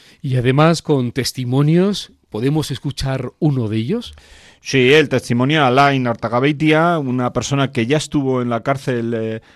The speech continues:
Speaker 2: a finales de, de noviembre dando su testimonio de vida, un testimonio,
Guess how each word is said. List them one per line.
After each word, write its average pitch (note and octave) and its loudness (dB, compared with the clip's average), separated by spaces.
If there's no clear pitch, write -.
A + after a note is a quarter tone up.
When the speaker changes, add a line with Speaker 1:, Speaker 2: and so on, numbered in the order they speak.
Speaker 2:
a A2 -10
finales B2 -2
de, A2+ -4
de A#2 -4
noviembre B2 -2
dando B2+ -2
su B2 -12
testimonio A#2+ -4
de A2+ -2
vida, D3 0
un D3+ -6
testimonio, D3+ -2